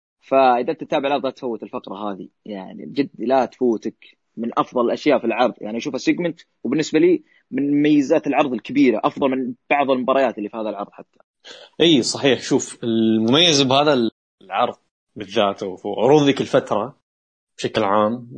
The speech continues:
Speaker 2: آه، حتى مينيا
Speaker 1: فقرات خلف
Speaker 2: سبعتاش
Speaker 1: الكواليس.
Speaker 2: وغيرها، إي، الفقرات خلف الكواليس اللي قبل المباراة، بعد المباراة، الفقرات اللي بين المباريات كانت جدًا حلوة وأضافت طابع حلو للعرض،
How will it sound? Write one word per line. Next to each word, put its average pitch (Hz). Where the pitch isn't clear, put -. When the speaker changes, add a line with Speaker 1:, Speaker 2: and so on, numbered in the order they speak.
Speaker 2:
آه، 98
حتى 123
مينيا 110
Speaker 1:
فقرات 107
خلف 113
Speaker 2:
سبعتاش 117
Speaker 1:
الكواليس. 107
Speaker 2:
وغيرها، 117
إي، 135
الفقرات 143
خلف 127
الكواليس 123
اللي 113
قبل 117
المباراة، 113
بعد 104
المباراة، 110
الفقرات 156
اللي 139
بين 160
المباريات 180
كانت 131
جدًا 139
حلوة 131
وأضافت 127
طابع 117
حلو 104
للعرض، 92